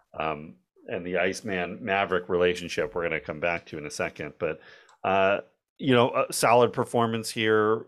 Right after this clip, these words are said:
Obviously, he showed what he could do. He's had a, um, you know, an up and down career that he's had, especially all the way through the late nineties. He was an A-list star. You know, he was Batman.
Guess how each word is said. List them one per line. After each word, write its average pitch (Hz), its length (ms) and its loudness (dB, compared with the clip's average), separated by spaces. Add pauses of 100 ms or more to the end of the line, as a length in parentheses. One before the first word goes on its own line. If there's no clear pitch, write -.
(120)
Obviously, 104 440 0
he 95 100 -6
showed 98 540 2
what 101 180 0
he 101 140 -4
could 92 180 -2
do. 92 380 2 (340)
He's 104 240 -6
had 98 320 0
a, 92 220 2
um, 87 360 -4 (1300)
you 170 160 0
know, 135 140 6
an 127 80 4
up 127 160 4
and 123 160 2
down 110 280 2
career 110 680 0
that 104 180 2
he's 101 260 -4
had, 101 380 0 (360)
especially 110 640 -2 (180)
all 104 160 6
the 104 60 4
way 101 200 4
through 101 320 -6
the 92 140 4
late 92 260 2
nineties. 87 720 -4 (1200)
He 101 160 -4
was 92 160 -2
an 92 100 -2
A-list 92 380 2
star. 90 560 0
You 92 80 -8
know, 82 120 -4
he 87 120 -4
was 82 140 -6
Batman. 82 580 -2